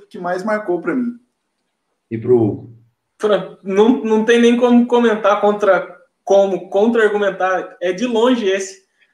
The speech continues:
Speaker 3: A história que, que esse estádio representa, o que ele representa pro povo, e o Raul comentou nos arredores do estádio, mas a cidade inteira, a capital inteira da, de Pristina, que é a capital do Kosovo,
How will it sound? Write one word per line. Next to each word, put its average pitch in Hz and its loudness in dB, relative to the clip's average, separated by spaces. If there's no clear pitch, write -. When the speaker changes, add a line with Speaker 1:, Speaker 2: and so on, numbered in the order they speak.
Speaker 3:
A 160 0
história 214 2
que, 254 -2
que - -4
esse 202 -4
estádio 202 -4
representa, 185 -6
o 349 -8
que - -8
ele 269 0
representa 214 -2
pro 208 -12
povo, 170 -6
e 196 -8
o 196 2
Raul 196 2
comentou 233 0
nos 180 -2
arredores 202 2
do 202 -8
estádio, 180 -4
mas 170 -2
a 202 0
cidade 214 -2
inteira, 214 0
a - -2
capital 214 -2
inteira 226 2
da, 165 -4
de 156 -18
Pristina, 180 -8
que 165 -6
é - 0
a 156 -4
capital 170 -6
do 165 -10
Kosovo, 170 -8